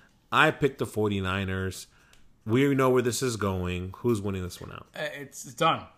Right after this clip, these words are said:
Speaker 2: The, the San Francisco has already clinched this division, so there's no need to discuss. It's
Speaker 1: Mm-hmm.
Speaker 2: done. They've already clinched it with their, their last win, um, on Sunday. So let's move forward from this.
Speaker 1: Yeah.
Speaker 2: We were both right.
Speaker 1: Right.
Speaker 2: You copied my Stilo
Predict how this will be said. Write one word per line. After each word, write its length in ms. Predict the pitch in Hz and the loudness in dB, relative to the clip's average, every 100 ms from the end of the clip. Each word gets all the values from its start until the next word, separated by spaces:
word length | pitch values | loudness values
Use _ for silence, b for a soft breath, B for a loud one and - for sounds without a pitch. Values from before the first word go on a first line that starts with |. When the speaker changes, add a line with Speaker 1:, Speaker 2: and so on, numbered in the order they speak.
| - | -16
Speaker 2:
The, 320 | 123 120 113 - | -10 -10 -10 -14
the 120 | 120 | -12
San 200 | - 139 | -10 -12
Francisco 380 | 120 113 131 127 | -12 -14 -12 -10
has 120 | 117 | -10
already 280 | 117 120 120 | -10 -10 -12
clinched 500 | - 123 123 117 - | -16 -14 -14 -14 -16
this 140 | 113 | -16
division, 520 | - 110 123 120 127 | -16 -14 -12 -12 -12
so 180 | 117 123 | -14 -14
there's 180 | 120 117 | -14 -12
no 160 | 131 131 | -10 -8
need 100 | 127 | -8
to 80 | |
discuss. 600 | 117 101 - 120 117 - - b b b | -10 -12 -6 -6 -6 -10 -14 b b b
It's 140 | 113 | -4
Speaker 1:
Mm-hmm. 80 | 120 | -4
Speaker 2:
done. 380 | 131 123 123 120 - b b | -4 -4 -4 -10 -18 b b
They've 140 | 131 123 | -12 -6
already 180 | 135 127 | -6 -6
clinched 420 | - 135 131 - | -10 -10 -8 -8
it 100 | 135 | -8
with 160 | 120 | -8
their, 200 | 120 110 - 131 | -10 -12 -14 -16
their 200 | 113 107 | -12 -8
last 420 | 117 120 - 127 | -6 -6 -8 -14
win, 380 | 123 120 120 117 | -14 -12 -12 -10
um, 280 | - 113 110 - | -8 -8 -8 -12
on 140 | 113 | -14
Sunday. 540 | 110 127 127 123 120 117 b b b | -12 -12 -10 -10 -10 -12 b b b
So 180 | - 127 | -16 -14
let's 160 | 120 | -12
move 220 | 143 139 131 | -8 -8 -8
forward 380 | 143 139 135 135 | -4 -4 -2 -6
from 220 | 143 131 | -8 -10
this. 260 | 131 127 - | -8 -8 -6
Speaker 1:
Yeah. 180 | 185 262 139 | -2 -2 -2
Speaker 2:
We 80 | 135 | -4
were 80 | |
both 340 | 117 139 143 135 | -4 -4 -4 -6
right. 460 | 135 127 127 127 - | -4 -4 -4 -6 -8
Speaker 1:
Right. 240 | 104 107 101 | 0 2 2
Speaker 2:
You 20 | |
copied 440 | - 131 127 135 127 | 0 -2 -2 -6 -8
my 180 | 123 | -10
Stilo 640 | 123 - 131 127 120 120 117 | -10 -10 -10 -8 -8 -8 -10